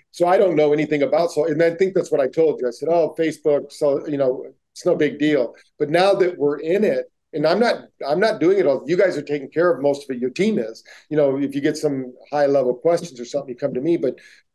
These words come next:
I mean, you've pretty much, I'm pretty much hands free, you know, and it's, uh, that's the way I want it. I mean, I don't wanna, I don't wanna spend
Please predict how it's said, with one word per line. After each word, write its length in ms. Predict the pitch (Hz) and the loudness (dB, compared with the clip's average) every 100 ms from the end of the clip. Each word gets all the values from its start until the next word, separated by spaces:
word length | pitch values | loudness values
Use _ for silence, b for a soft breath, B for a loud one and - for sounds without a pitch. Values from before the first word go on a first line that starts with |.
| - | -8
I 60 | |
mean, 320 | 139 139 123 120 - | -4 -4 -6 -12 -4
you've 260 | 170 175 | -4 -2
pretty 180 | 180 240 | -2 -2
much, 480 | 220 170 160 - - - | 0 -2 -2 -18 -18 -4
I'm 200 | 151 156 | -4 -4
pretty 160 | 190 | -2
much 180 | 185 175 | 0 0
hands 320 | 147 156 143 - | 0 0 -2 -4
free, 340 | 165 175 101 - _ _ _ b | 0 0 -2 -12 _ _ _ b
you 80 | 147 | 0
know, 320 | 147 139 139 | 2 2 2
and 220 | 147 139 135 | -2 -2 -2
it's, 380 | 127 - - _ _ _ - | -4 -14 -20 _ _ _ -8
uh, 240 | 127 117 113 - | -6 -6 -6 -2
that's 220 | 160 160 | -2 2
the 40 | |
way 120 | 160 139 | 2 2
I 80 | |
want 260 | 127 160 131 | 4 2 0
it. 100 | 110 - | -6 -10
I 20 | |
mean, 160 | 143 143 | -6 0
I 100 | 147 | 2
don't 220 | 160 151 | 2 0
wanna, 380 | 151 147 143 143 143 | 0 2 2 0 0
I 60 | 156 | 2
don't 100 | 165 | 4
wanna 160 | 151 | 2
spend 540 | 147 - 160 151 139 | -2 -2 0 0 -4